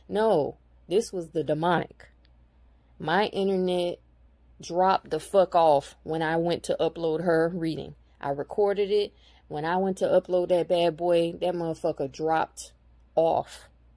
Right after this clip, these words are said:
It took me six fucking hours to get her reading uploaded. I had to end up going to Starbucks to upload it.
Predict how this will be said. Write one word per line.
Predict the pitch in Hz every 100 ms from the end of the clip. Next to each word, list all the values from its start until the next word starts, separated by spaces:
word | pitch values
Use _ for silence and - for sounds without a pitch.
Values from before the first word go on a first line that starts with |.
| _ _ _ _ _ _ _
It | - 196
took | 226 190
me | 190 185 170
six | - - 202 -
fucking | - 185 185 170
hours | 170 160 156 151
to |
get | 151 165
her | 175 151
reading | 160 151 151
uploaded. | 139 135 123 - - _ _ _ _ _ -
I | 180
had | 196 165
to |
end | 170
up | 165
going | 156 170 160
to |
Starbucks | - 180 165 160 -
to | -
upload | 170 156 147
it. | -